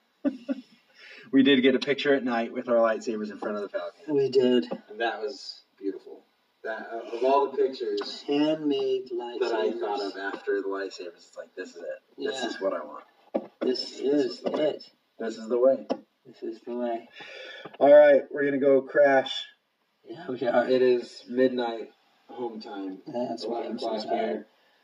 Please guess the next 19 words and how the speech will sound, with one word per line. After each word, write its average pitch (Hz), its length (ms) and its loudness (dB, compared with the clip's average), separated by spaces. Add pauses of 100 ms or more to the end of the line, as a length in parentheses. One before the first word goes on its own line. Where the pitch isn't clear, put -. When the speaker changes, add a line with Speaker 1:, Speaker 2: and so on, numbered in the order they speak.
(240)
Speaker 1:
And 113 100 -10
we're 113 200 -4
gonna 110 300 -4
be 110 140 -10
getting 117 260 -4
up 117 200 -10 (280)
in 110 120 -16
at 117 100 -8
least 147 280 4
eight 104 160 2
hours. 98 600 -12
Speaker 2:
Yep. 135 380 2 (180)
Speaker 1:
So, 92 460 -8 (800)
let 127 180 8
us 113 120 -2
call - 340 2
it 151 80 4
a 143 60 6
night, 135 540 6